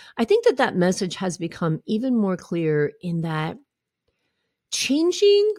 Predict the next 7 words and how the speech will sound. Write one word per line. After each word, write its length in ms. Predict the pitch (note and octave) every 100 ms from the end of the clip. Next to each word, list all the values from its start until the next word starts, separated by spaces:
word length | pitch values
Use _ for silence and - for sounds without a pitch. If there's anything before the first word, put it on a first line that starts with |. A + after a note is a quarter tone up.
| -
the 120 | F#3+
narrative, 600 | E3+ F3 D#3+ D3+ F#3+ _
changing 680 | - - D4 D#4+ F#4 F#4+ E4+
that 240 | G3+ F3
collective 680 | - - F3+ F#3+ G#3 - -
consciousness 1000 | - E3+ E3 F3 - - A3+ C#4 - - _ _ _ _ _ _ _ _ _ -
of 560 | F#3+ F3+ E3+ D#3+ -